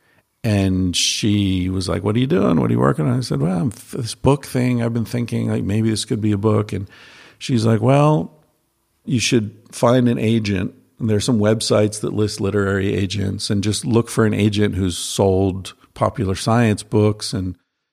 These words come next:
pitch them. You write a one-page thing, a query letter." And she sort of told me how it worked. And I went home that night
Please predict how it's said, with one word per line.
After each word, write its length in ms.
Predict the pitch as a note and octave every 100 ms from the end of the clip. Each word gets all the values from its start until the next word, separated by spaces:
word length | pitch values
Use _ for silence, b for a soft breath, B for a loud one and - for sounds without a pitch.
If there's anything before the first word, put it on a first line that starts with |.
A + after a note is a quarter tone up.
| _
pitch 280 | - D3 -
them. 300 | A#2 G#2+ A2
You 120 | G#2
write 180 | G2 G#2
a 60 | G#2
one-page 920 | G2+ G#2+ G2+ G#2 G2+ F#2+ F#2 - -
thing, 380 | - G#2+ G#2 G2+
a 60 |
query 420 | F#2 - A2 G#2+ G#2
letter." 500 | G2 G2 G2 F#2+ G2
And 160 | F2
she 120 | -
sort 200 | F2+ A2
of 60 | F#2+
told 240 | - G#2
me 80 | G2
how 160 | F#2 F#2+
it 120 | G2+
worked. 260 | G2 G2+ B B B B -
And 100 | A#2
I 40 |
went 200 | B2 B2+
home 200 | C#3 C#3
that 200 | A2+ A#2+
night 400 | B2 A#2+ A#2